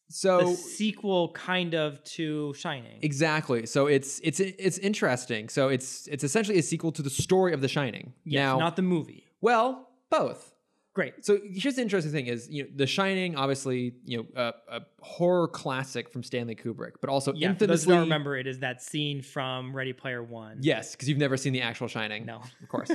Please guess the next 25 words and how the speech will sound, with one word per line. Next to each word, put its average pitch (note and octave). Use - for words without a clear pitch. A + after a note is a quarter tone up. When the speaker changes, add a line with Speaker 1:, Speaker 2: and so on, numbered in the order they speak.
Speaker 1:
Which, D#3
<laughs> -
honestly, E3+
it C#3
is C3+
great. A2+
I A#2
have C#3
not E3
rewatched C3+
it C3+
in A#2
probably B2
two C3
or B2
three A#2+
years, A2
but A2+
it A2
is A2+
excellent. -
Um, D3
but -
it's C#3
also D3